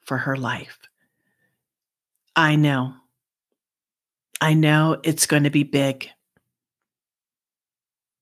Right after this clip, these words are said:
Answered prayer doesn't always mean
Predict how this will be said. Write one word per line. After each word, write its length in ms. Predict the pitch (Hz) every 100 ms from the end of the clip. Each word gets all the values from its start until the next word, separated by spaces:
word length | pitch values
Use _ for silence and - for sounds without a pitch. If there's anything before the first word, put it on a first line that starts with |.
| _ _ - _ - - _ _ -
Answered 440 | 196 202 214 190
prayer 500 | - 151 143 135 147 - _ _ _ _ _ _ _ _ _ _ _ _ _ _ _ _ _
doesn't 420 | 196 202 262 233 -
always 500 | 175 165 175 170 165
mean 600 | 151 147 151 156 165